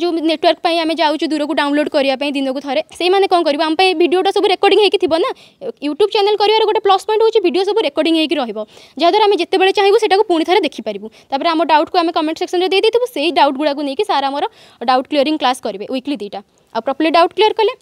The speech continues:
ତାପରେ ଆମକୁ ଷ୍ଟାର୍ଟିଂରୁ ଫିକ୍ସ କରିଦେଇଥିବେ କି ଏତିକି ପୋଷ୍ଟ ସରକାର ନିଜର ଗୋଟେ ଶିକ୍ଷକ ମଣ୍ଡଳୀ ଗଠନ କରନ୍ତୁ, ଶିକ୍ଷକମାନଙ୍କୁ ପଚାରନ୍ତୁ। ସରକାର ଯୋଉ କହୁଛନ୍ତି ଶହେ ଦିନରେ ପଢ଼େଇବେ,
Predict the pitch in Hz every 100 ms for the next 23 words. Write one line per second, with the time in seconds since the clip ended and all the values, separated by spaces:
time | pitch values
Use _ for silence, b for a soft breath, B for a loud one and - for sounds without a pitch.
0 | - 269 339 339 370 320 - 415 453 -
1 | 415 - 349 247 240 247 277 494 b b
2 | b - 349 330 - - 277 392 440 403
3 | 381 403 370 294 403 370 277 311 320 349
4 | - 277 285 262 262 254 240 330 330 359
5 | 359 392 - 294 302 320 302 285 - 370
6 | 240 254 320 427 392 415 427 453 381 302
7 | 311 311 277 220 208